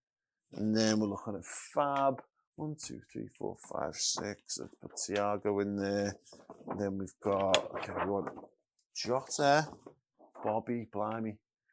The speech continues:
This is a good, this is a good bench, this. Um, three, four, five. So we got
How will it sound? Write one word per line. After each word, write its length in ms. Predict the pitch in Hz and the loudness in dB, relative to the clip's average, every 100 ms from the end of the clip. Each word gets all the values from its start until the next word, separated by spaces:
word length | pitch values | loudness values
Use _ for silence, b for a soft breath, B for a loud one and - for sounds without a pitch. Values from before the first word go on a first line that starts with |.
| _ | _
This 160 | 143 - | 0 2
is 120 | 87 | 0
a 60 | 90 | -2
good, 260 | 107 110 - - _ - | 0 0 -2 -14 _ -10
this 180 | 92 - | -6 -4
is 140 | 90 | -4
a 60 | 92 | -2
good 220 | 131 139 | -2 -2
bench, 320 | - 175 170 | -2 -4 -2
this. 280 | 175 175 - b b - | 2 2 2 b b 4
Um, 300 | 131 135 131 | 10 12 10
three, 540 | 110 - 139 143 143 135 - - - - - - - _ _ _ - - _ - - - - - | 6 4 6 8 8 6 0 -16 -16 -18 -16 -12 -12 _ _ _ -20 -20 _ -10 -6 -6 -8 -4
four, 580 | - 151 151 151 151 - - - - - - - | 4 8 8 8 6 2 -6 -6 -12 -18 -18 -4
five. 320 | 147 143 147 | 2 4 4
So 120 | 147 156 | 2 0
we 160 | 147 | 2
got 120 | 123 | 2